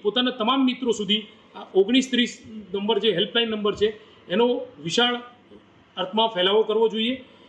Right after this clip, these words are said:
અને કોઈ પણ અજાણી જગ્યાએ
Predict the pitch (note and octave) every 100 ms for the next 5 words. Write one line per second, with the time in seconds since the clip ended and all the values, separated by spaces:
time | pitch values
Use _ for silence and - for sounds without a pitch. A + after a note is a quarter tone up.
0 | - F#3 A#3 C#4+ C#4+ - - - _ _
1 | - - - - B3 A#3+ D4 D4+ D4+ -
2 | F#3+ A#3+ B3 A3 A3 G#3+ G#3 D#3